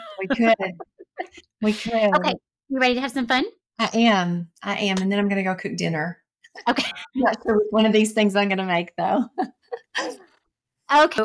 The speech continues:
Speaker 2: What we have for you in store is just some ideas for breakfast, for lunch, for supper, for when you need to bring something to a potluck. We've got some ideas for people to follow on Instagram or TikTok or,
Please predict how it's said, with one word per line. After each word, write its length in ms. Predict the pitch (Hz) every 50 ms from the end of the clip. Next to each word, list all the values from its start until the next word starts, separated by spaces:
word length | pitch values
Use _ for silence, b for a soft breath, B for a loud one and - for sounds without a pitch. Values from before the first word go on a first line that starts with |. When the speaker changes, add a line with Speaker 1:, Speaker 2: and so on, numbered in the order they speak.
| - -
Speaker 2:
What 580 | 220 208 196 202 214 226 277 - - - 277
we 200 | 269 285 285 285
have 440 | 277 254 247 226 233 240 233 220 - - -
for 120 | - 254
you 240 | 233 208 220 214 214
in 140 | 214 208 202
store 460 | - - 175 170 165 165 165 165 -
is 400 | - 185 180 180 185 180 175 - b b b b b 190
just 240 | - 208 208 - -
some 160 | 277 254 262
ideas 340 | 254 247 226 214 214 208 -
for 120 | - 180 175
breakfast, 640 | 180 180 185 - _ 247 247 262 254 - - - - _ _ _ _ _ _ _ _
for 140 | 202 185 170
lunch, 680 | 175 190 196 214 226 247 240 - - - - - - _ _ _ _ _
for 120 | _ 190 175
supper, 720 | 151 - - 185 190 196 - 247 240 240 247 254 262 - _ _ _ _ _
for 160 | _ 190 180
when 200 | 170 190 185 185 180
you 80 | 175
need 160 | 175 180 180
to 60 | 214 214
bring 200 | 226 220 226 226
something 300 | - 240 226 226 233 226
to 160 | - 247 226
a 40 | 233
potluck. 840 | 233 - 226 226 - - 247 240 247 269 311 - - _ - - _ _ _ b b b b b b b b
We've 260 | 220 226 226 - -
got 440 | - 202 185 185 185 175 - - -
some 220 | - - 208 196
ideas 760 | - 185 185 190 175 180 190 190 196 214 220 208 - - - -
for 200 | - 196 185 185
people 300 | 165 - - - - 196
to 80 | 190 185
follow 640 | - _ 170 156 160 175 190 196 208 220 220 220 -
on 220 | - 175 170 170
Instagram 840 | 180 185 185 - - 196 190 190 196 196 196 202 202 208 208 214 - -
or 440 | 185 180 175 170 170 165 165 170 170
TikTok 420 | - 208 - - 202 185 180 - -
or, 500 | 175 175 170 165 160 160 165 165 160